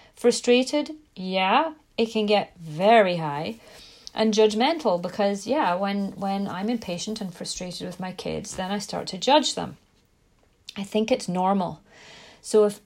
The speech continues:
any of you out there are listening and you're getting, you're hard on yourself for being impatient, frustrated, maybe judgmental,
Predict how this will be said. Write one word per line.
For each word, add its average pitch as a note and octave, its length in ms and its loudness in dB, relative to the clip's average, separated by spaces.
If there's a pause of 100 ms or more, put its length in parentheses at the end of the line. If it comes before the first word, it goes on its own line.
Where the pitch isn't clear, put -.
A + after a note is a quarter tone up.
any A#3+ 260 6
of C4+ 60 2
you C4 160 6
out A#3 180 4
there F3+ 400 -2
are F#3 100 -2
listening F3 480 -6
and F3 120 -8
you're F3 100 -6
getting, F3+ 340 -6
you're F3 140 -6
hard G#3 380 6
on B3 140 4
yourself F3+ 440 -2
for F3+ 100 -10
being F3+ 280 -6
impatient, F3+ 720 -6
frustrated, F3+ 640 -6 (100)
maybe E3+ 300 -2
judgmental, G3+ 720 0